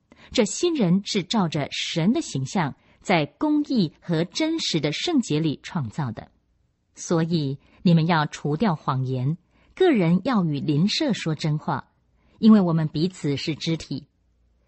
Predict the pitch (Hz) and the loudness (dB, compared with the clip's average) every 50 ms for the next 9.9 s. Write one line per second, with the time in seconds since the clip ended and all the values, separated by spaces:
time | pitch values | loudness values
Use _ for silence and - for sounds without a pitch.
0 | _ _ - - - - 208 196 190 190 185 - - - 220 180 147 135 - - | _ _ -16 -8 0 4 6 6 8 6 4 2 -2 -2 0 0 -2 -2 -2 -2
1 | - 170 - - 135 147 143 139 - - 185 160 135 123 - - 156 135 123 - | -2 -2 -2 -2 -4 -6 -6 -6 -4 -2 -2 -2 -2 -2 -4 -4 -4 -4 -6 -8
2 | _ _ _ _ _ _ _ _ - - 190 170 165 208 262 320 349 311 247 175 | _ _ _ _ _ _ _ _ -4 0 2 4 6 6 4 4 2 2 0 0
3 | 143 _ - - 185 185 - 170 131 - - 143 131 131 135 151 135 123 131 151 | -2 _ -4 -4 -4 -2 -4 -6 -4 -2 -2 -2 -2 -2 -4 -4 -4 -2 -2 -2
4 | 139 123 - - _ _ _ _ _ _ _ _ _ _ _ _ - 214 214 - | -4 -6 -8 -12 _ _ _ _ _ _ _ _ _ _ _ _ 0 0 0 0
5 | - 170 156 - 151 143 143 139 131 147 170 - 160 139 131 131 127 135 - 196 | 0 -2 -2 -2 -2 -2 0 0 -2 -2 -2 -2 -2 -2 -2 -4 -6 -4 -2 -4
6 | 156 - - 156 147 127 - _ _ _ _ _ _ _ _ _ _ - - - | -4 -2 -4 -4 -4 -4 -6 _ _ _ _ _ _ _ _ _ _ -20 -14 -4
7 | - 208 180 180 180 - 214 170 143 147 131 127 - _ _ _ - 139 143 170 | 0 0 0 0 0 0 -2 -2 -2 -2 -6 -8 -10 _ _ _ -4 -2 -2 0
8 | 240 226 147 - - 143 117 - - - 143 139 135 - _ _ _ _ _ _ | -2 -2 -4 -4 -4 -6 -6 -6 -6 -6 -6 -6 -6 -8 _ _ _ _ _ _
9 | - - 220 165 156 147 135 - - - 254 175 135 - 170 160 160 165 | -4 0 0 0 2 0 -2 -4 -4 -2 -2 -2 0 0 0 0 0 0